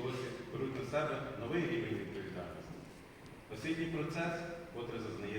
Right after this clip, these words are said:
змін. В першу чергу більш актуальними стають питання безпечного простору для перебування як здобувачів освіти, так і працівників. Враховуючи реалії сьогодення, кожен має володіти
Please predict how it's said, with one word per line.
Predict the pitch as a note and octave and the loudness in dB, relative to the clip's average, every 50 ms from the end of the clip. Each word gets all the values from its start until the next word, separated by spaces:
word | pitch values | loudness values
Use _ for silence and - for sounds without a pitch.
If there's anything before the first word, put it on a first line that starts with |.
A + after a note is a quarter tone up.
| G#2 G#2 | 0 0
змін. | F#2+ F#2 - - - - - - - - - - - - - | -2 -4 -4 -4 -4 -6 -6 -8 -10 -12 -12 -12 -14 -10 -2
В | - | 2
першу | - - - - - C#3 - | 2 4 4 4 2 2 4
чергу | D3 D3+ D3+ D3+ D3+ C#3+ - - | 4 6 6 6 4 2 0 0
більш | C#3+ D3+ D3 C#3+ C3 | 0 2 2 2 0
актуальними | B2+ - B2+ - D#3 D3+ D#3 D3+ D3+ D3+ D3 - - | 0 0 2 4 4 6 6 6 6 4 2 2 0
стають | A#2+ A#2 A#2 - - - | 0 0 -2 -2 -2 -4
питання | - A#2+ A#2+ A#2+ A#2 A#2 A2+ | -2 -2 0 0 0 0 0
безпечного | A2+ A2 A2 - C3+ C#3+ C#3+ C#3 C#3 C3+ C3+ C3+ - | -2 -2 -2 -2 -2 0 0 0 0 0 0 0 0
простору | G#2 G#2+ G#2+ G#2+ G#2+ G#2+ A2+ - - - A2+ - - | 0 0 0 -2 -2 -2 -2 -2 -2 -4 -4 -4 -4
для | G#2+ A2 A2+ | -4 -2 -2
перебування | A2+ A#2 A2+ A2+ A2 A#2+ C#3 C#3+ - - B2 A#2+ A#2 | 0 0 0 2 2 4 4 4 6 6 4 4 2
як | A#2+ | 2
здобувачів | A#2+ A#2 G#2+ G#2+ A2 A2 A2 - G#2+ - G2+ - | 0 0 0 0 0 0 0 -2 -2 -2 -2 -2
освіти, | - - C#3 C3+ C3+ C#3 C3+ - - - - | -4 -4 -4 -4 -4 -4 -4 -6 -6 -6 -6
так | G#2 G#2+ G#2+ G#2 | -4 -4 -4 -4
і | A2 | -4
працівників. | G#2 G2 - - - F2+ F2+ F#2 F#2 F#2 F#2 F2 - - - - - - - - - - - - - - - - - | -4 -6 -6 -6 -6 -4 -4 -6 -6 -6 -6 -6 -8 -8 -10 -12 -12 -14 -14 -14 -14 -14 -14 -14 -14 -16 -14 -10 -6
Враховуючи | G2+ - - E3+ F3+ F3+ F3 F3+ F3+ F3+ E3 D#3+ | -4 -2 2 6 6 8 8 8 6 6 6 6
реалії | D#3 D#3+ D#3+ D#3 D#3 D3+ - - | 6 6 6 4 4 2 2 2
сьогодення, | D3 C3+ B2+ B2 A#2+ A#2+ A#2+ B2+ B2 B2+ C3 B2+ - - - - - | 2 2 2 2 2 2 2 0 0 0 -2 -2 -4 -6 -6 -4 -2
кожен | C3 C3+ C3 C3 C#3 C#3 | 0 2 2 2 2 2
має | C#3 C3+ C3 C3 | 2 2 2 2
володіти | C3 B2+ B2 C3 D3 C#3+ C#3 | 2 2 2 2 0 0 0